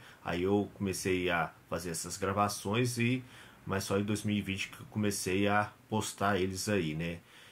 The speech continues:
e realmente, né, eu fiz, eu sempre falo aí, né, que tem um fio no canal, realmente vai ter um fio do canal, já gravei aí, mas depois desses outros whiskies vai ter outras coisinhas, né?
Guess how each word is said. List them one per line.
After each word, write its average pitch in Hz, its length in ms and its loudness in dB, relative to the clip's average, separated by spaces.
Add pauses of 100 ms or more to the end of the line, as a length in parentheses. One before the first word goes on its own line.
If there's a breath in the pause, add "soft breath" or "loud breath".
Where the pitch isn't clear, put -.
(120 loud breath)
e 92 140 -2
realmente, 101 760 2
né, 104 140 2
eu 107 100 0
fiz, 98 580 -4
eu 87 280 -2
sempre - 340 -6
falo 92 320 2
aí, 90 160 0
né, 95 160 0
que - 160 -10 (260)
tem 98 120 -2
um 92 60 -4
fio 95 180 -6
no 90 100 -8
canal, 92 440 0
realmente 95 600 -2
vai 90 180 -2
ter 95 120 -6
um 90 100 -4
fio 95 180 -8
do 85 100 -8
canal, 87 360 -2
já 98 120 -4
gravei 87 540 0
aí, 101 340 -2 (580 loud breath)
mas 90 200 -2
depois 90 280 -2
desses 92 220 -4
outros 95 280 -4
whiskies 95 260 -2
vai 92 100 2
ter 92 120 -2
outras 90 260 -2
coisinhas, 107 640 0
né? 127 260 0